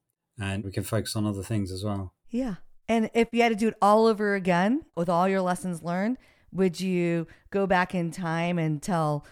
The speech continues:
Speaker 2: twenty seventeen Steve to do anything differently? Or, like, you gotta go through this journey, this is a pretty typical journey.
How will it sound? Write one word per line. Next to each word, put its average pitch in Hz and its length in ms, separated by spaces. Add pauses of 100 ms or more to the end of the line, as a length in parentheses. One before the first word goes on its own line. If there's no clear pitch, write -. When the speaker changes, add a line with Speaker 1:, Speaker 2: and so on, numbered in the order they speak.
(180)
Speaker 2:
twenty 196 220
seventeen 170 880 (260)
Steve 190 420
to 175 80
do 170 460
anything 170 460
differently? 202 560
Or, 165 160
like, 160 260
you 151 120
gotta 160 240
go 165 160
through 160 200
this 156 200
journey, 156 400
this 151 160
is 147 80
a - 40
pretty 151 200
typical 156 320
journey. 147 380